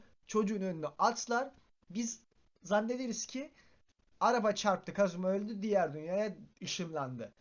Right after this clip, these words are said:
Sonra diğer dünyaya ışınlanır, onu bir tanrıça karşılar. Tanrıça Aqua onu karşılar ve der ki, "Öldün, yeni bir dünyada mı başlamak istersin, burada mı kalmak istersin?" diye iki tane seçenek sunar.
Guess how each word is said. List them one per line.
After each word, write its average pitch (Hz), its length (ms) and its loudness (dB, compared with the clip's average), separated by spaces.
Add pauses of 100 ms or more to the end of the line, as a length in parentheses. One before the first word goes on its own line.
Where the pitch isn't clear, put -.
(140)
Sonra 233 260 -4
diğer 202 240 4
dünyaya 120 300 -8
ışınlanır, 185 440 -6 (240)
onu 160 200 -6
bir 208 100 -8
tanrıça 139 460 -6
karşılar. 139 420 -10
Tanrıça 123 380 -12
Aqua - 280 -8
onu 107 160 -12
karşılar 147 460 -8 (360)
ve 175 100 -4
der 175 220 2
ki, 226 80 -8
"Öldün, 202 520 0 (120)
yeni 196 240 0
bir 196 80 -2
dünyada 190 400 2
mı 233 80 -2
başlamak 220 380 -2
istersin, 214 400 -4
burada 175 180 -2
mı 139 80 -8
kalmak 123 320 -8
istersin?" 127 300 -8
diye 233 100 -10
iki - 100 -14
tane 165 160 -6
seçenek 147 340 -8
sunar. 208 280 -6